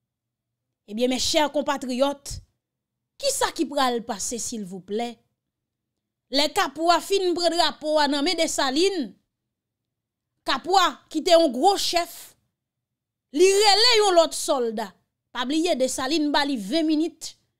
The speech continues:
pour le dégager, pour la placer drapeau. Eh bien, Kapwa relè l'autre soldat, il dit, mais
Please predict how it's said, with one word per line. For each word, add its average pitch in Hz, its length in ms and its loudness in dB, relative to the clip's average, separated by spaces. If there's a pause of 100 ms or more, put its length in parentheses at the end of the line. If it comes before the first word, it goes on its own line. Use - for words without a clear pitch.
(100)
pour 311 140 -4
le 233 80 -6
dégager, 277 840 -2 (280)
pour 311 100 -6
la 262 240 -2
placer 240 480 -8
drapeau. 196 480 -10 (3000)
Eh 294 80 2
bien, 294 480 0 (160)
Kapwa 359 300 2
relè 415 400 4
l'autre 359 180 2
soldat, 339 500 0
il 311 60 -6
dit, 294 280 -2
mais 311 320 0